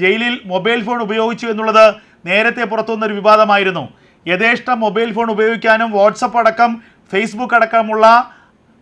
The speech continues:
സോഷ്യൽ മീഡിയ പ്ലാറ്റ്ഫോമുകൾ ഉപയോഗിക്കാനുമുള്ള സ്വാതന്ത്ര്യം ടി പി കേസ് പ്രതികൾക്ക് ലഭിച്ചിരുന്നു. അതിനുശേഷം ടി പി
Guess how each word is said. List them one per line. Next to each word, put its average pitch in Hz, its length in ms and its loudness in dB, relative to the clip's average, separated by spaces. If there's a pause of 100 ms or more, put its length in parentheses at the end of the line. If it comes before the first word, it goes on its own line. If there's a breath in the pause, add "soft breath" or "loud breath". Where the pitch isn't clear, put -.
സോഷ്യൽ 226 400 0
മീഡിയ 233 180 0 (120)
പ്ലാറ്റ്ഫോമുകൾ 226 640 0 (120)
ഉപയോഗിക്കാനുമുള്ള 226 720 0 (160)
സ്വാതന്ത്ര്യം 220 580 0
ടി 214 160 -8
പി 240 160 -10
കേസ് 220 180 -6
പ്രതികൾക്ക് 214 460 -4
ലഭിച്ചിരുന്നു. 208 480 -4 (520 soft breath)
അതിനുശേഷം 240 540 -2 (100)
ടി 214 160 -6
പി 240 80 -10